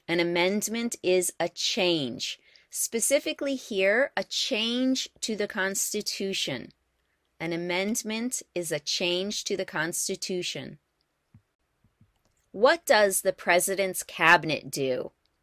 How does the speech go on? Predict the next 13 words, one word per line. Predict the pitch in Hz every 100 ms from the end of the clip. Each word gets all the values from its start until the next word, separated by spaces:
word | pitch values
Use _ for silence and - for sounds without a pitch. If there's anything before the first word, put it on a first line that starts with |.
| _ _ _ _ - _ _
What | 170 226 269
does | 226 202 190
the | -
president's | - - - 175 190 196 196 190 -
cabinet | - - 165 190 156 139 143
do? | 139 123 - - _ _ _ _ _ _ _ _ _ _ _ _ _ _ _ _ _ _ _ _ _ _
Hmm. | 151 151 143 123 - _ _ _ _ _ _ _ _ _ _ _ _ - _ - _ _ _ _ _ _ _ _ _
The | 190
president's | - 226 233 269 285 269
cabinet | - 202 175 170 214 - - _
advises | 170 160 151 135 156 151 180 214 214 226 220 208 -
the | 165
president. | 175 - 165 160 151 - - -